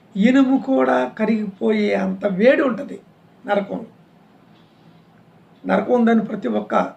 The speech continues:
దేవుడు ఉన్నాడని నమ్మే ప్రతి ఒక్కడు కూడా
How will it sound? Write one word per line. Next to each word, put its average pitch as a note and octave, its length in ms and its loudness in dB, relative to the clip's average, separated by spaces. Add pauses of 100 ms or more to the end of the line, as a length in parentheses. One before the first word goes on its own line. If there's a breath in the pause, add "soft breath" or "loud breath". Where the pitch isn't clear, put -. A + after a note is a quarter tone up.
దేవుడు A3+ 380 0
ఉన్నాడని G#3+ 500 0 (120)
నమ్మే G3+ 440 2
ప్రతి G#3+ 320 -8
ఒక్కడు G#3 380 -2
కూడా A#3 320 -2